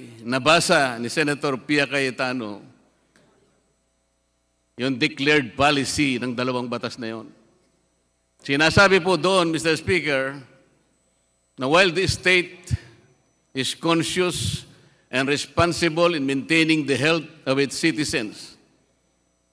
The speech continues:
it should also do it mindful of the general welfare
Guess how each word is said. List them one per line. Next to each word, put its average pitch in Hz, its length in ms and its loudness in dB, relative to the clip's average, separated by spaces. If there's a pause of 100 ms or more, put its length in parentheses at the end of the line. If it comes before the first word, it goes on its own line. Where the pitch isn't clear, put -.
(140)
it 131 160 -6
should 156 300 -2
also 170 320 2
do 160 320 4
it 131 160 -4 (420)
mindful 147 800 0
of 117 160 -12
the 123 80 -4
general 151 340 0
welfare 131 760 -2